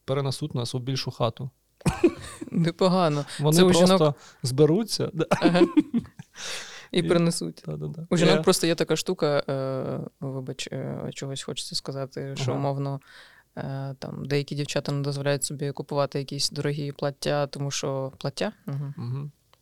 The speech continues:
Speaker 1: Нормально. Спідниці.
Speaker 2: Спідниці. <laughs> Боже, е, я тепер зл-, ну, здається, плаття так і називаються, плаття.
Speaker 1: Чи ні? Чи плаття? Плаття,
Speaker 2: Чи
Speaker 1: так і є
Speaker 2: плаття?
Speaker 1: плаття, да.
Speaker 2: <laughs> Коротше, е, не купують собі нову, нові дрес,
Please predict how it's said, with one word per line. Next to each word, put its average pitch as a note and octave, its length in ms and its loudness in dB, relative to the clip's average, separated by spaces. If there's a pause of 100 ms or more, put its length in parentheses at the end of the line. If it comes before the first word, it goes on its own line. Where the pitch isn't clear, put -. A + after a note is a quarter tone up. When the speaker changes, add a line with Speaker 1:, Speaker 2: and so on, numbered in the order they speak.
(160)
Speaker 1:
Нормально. C3+ 340 -4 (240)
Спідниці. C3 580 -8 (120)
Speaker 2:
Спідниці. F3 560 -2 (500)
<laughs> - 480 -4
Боже, G3 300 4 (360)
е, E3 220 6
я E3+ 100 8
тепер F3+ 220 4
зл-, F3 200 2
ну, F#3+ 160 8
здається, D#3 380 4
плаття E3+ 300 2
так D3+ 180 0
і E3 40 2
називаються, D3 480 0
плаття. C#3 380 -6 (320)
Speaker 1:
Чи D3 120 -4
ні? C3 240 -6
Чи - 140 -4
плаття? C#3 300 0
Плаття, G3 340 -2
Speaker 2:
Чи D3+ 100 0
Speaker 1:
так - 80 -6
і - 20 4
є D#3+ 100 6
Speaker 2:
плаття? F3 100 4
Speaker 1:
плаття, - 240 -4
да. C3+ 160 -14 (420)
Speaker 2:
<laughs> - 400 0
Коротше, G#3+ 420 6
е, E3 920 8
не F3+ 760 6
купують F#3+ 320 6
собі D3 420 4
нову, E3 340 6
нові E3 460 6
дрес, G3 680 6